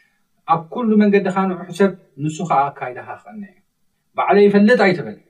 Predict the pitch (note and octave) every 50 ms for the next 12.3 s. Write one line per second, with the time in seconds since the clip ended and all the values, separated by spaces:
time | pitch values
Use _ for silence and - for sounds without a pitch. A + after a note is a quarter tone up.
0 | _ _ _ _ B2 A#2+ A#2 A2+ B2+ C3 B2+ A#2 A#2 B2+ C3 C3 - _ _ _
1 | _ _ _ - D#3 - - - - - _ - - - F#2+ - - _ - A#2+
2 | - F#2+ - A#2 - - - _ _ _ _ _ _ _ - F3+ F#3 F3+ - -
3 | A3 A3 G#3 G#3 G#3 G#3 G#3 G3+ F#3 G#3 G3 F3+ - - _ _ _ _ - C3+
4 | C#3 E3 E3+ D#3+ D#3+ E3 E3 D#3+ D#3+ - - E3+ D#3+ D#3+ - E3+ D#3+ D#3 F#3+ F#3
5 | F#3 F#3 - _ _ _ _ - C3+ C3 B2+ - D3+ D3 C#3 D3 D3+ C#3 - -
6 | B2+ B2+ B2+ B2+ A#2+ A#2+ C#3+ D3+ - - _ _ _ _ _ - A#2 A#2 A2+ -
7 | - - - - G2+ G2 F#2 _ _ _ _ _ _ _ _ _ _ _ _ _
8 | _ G#3+ G2 F#2+ F#2 - _ _ _ _ _ _ _ _ _ _ _ - - -
9 | - - - - - F#2+ - - - - _ _ _ _ _ _ _ _ _ _
10 | _ _ - D3 D#3 G#3+ G#3 A#3+ G#3+ F#3+ G#3+ G#3 A#3+ A3+ G#3+ - - C3+ G#2 -
11 | - _ _ _ _ _ _ _ _ _ - - C#3 D3 D3 D#3+ F3 F3+ F3+ F#3
12 | F#3+ F3+ F#3 F#3 F#3 F3+